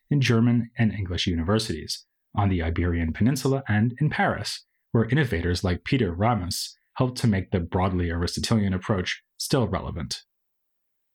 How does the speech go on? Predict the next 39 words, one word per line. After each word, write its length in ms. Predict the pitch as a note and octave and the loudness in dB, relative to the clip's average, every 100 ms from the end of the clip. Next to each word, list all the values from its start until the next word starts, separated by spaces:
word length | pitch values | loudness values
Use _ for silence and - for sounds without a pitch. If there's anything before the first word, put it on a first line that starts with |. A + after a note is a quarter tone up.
| - | -2
All 180 | D#3+ D3+ | 2 2
over 200 | C#3+ D3 | 2 2
Europe, 380 | G2+ E2+ E2+ - _ | 2 0 -2 -6 _
schoolmen 460 | - - C3 C3+ A#2+ | -4 0 2 4 2
were 140 | F2+ | 0
carrying 460 | - A#2+ B2+ B2+ B2 | 0 2 4 2 2
on 240 | C#3 D3+ | 2 2
the 60 | A2 | 0
traditions 460 | F#2 F#2 - F2 | 0 0 0 -2
of 100 | E2+ - | -4 -2
thought 260 | F2+ G2 | -2 -2
we 120 | F#2 F2 | -4 -6
associate 560 | - G2+ - G2 F#2 | 0 0 0 -2 0
with 180 | G#2+ A2+ | -4 0
medieval 340 | A#2+ D3+ A#2 | 0 2 0
figures, 600 | G2 F2 - - - - _ _ _ | -2 -6 -6 -8 -8 -10 _ _ _
like 160 | F2+ F2 | -2 -2
Aquinas, 560 | D#2+ - G2 G2 F2 | -4 -2 0 0 -2
Scotus, 380 | - G#2+ G2+ F2 | -2 0 0 -2
and 100 | E2 G#2 | -4 -2
Occam, 460 | B2+ - G2 G2+ _ _ _ _ _ | -2 0 -2 -2 _ _ _ _ _
which, 320 | C#3+ - - A2 | 0 0 -4 -2
with 220 | G2 - - | -2 -4 -4
suitable 400 | G#3+ E3 D#2+ E2+ | -2 0 -2 -4
adaptation, 680 | E2 E2 - F#2 G#2 G2+ - _ _ | -4 -4 -2 -2 0 -2 -4 _ _
could 120 | A3+ | 0
also 280 | A#2 F#2+ D3 | 0 0 0
win 200 | F#2+ D#2 | 0 0
the 140 | G#2 | 0
allegiance 420 | A2 F2+ D2+ G2 C#3 | 0 0 -2 0 0
of 120 | C#3 | -2
Protestants. 760 | F#3 F#3 G#2+ A2+ A2 - - _ _ _ _ _ _ _ | -2 -2 -4 -6 -8 -8 -10 _ _ _ _ _ _ _
In 100 | G3 | -4
fact, 360 | F#3 D3 B2+ - - | 0 0 -2 -4 -2
as 280 | G2 - - | 0 -2 -2
Charles 300 | B2 G2 E2+ | 0 0 0
Nowot 420 | F2+ B2+ G#2 - | 0 2 0 -2
has 160 | F#2 F#2 | -2 0
written, 400 | G#2+ A#2+ A#2 | 2 2 0